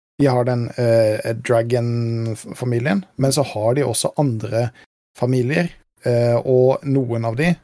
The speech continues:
kan til og med ha, telles som tre i en familie. Så hvis du bygger, eh, Arcanist, så kan du få en drage som har,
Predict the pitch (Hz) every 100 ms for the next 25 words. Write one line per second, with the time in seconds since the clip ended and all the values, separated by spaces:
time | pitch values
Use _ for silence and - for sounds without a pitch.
0 | _ - 131 131 - 120 120 117 110 113
1 | 117 - _ _ - 151 107 123 - -
2 | - 117 120 - - 147 143 107 - 117
3 | 113 120 120 151 123 - - _ _ _
4 | _ _ - 156 135 - 151 123 117 117
5 | 117 120 113 - _ _ 107 110 107 50
6 | 67 117 - - - - - _ _ 131
7 | 127 185 147 - - - _ _ _ _
8 | - 143 131 127 123 123 123 131 127 110
9 | 107 123 135 - _ - 123 104 107 113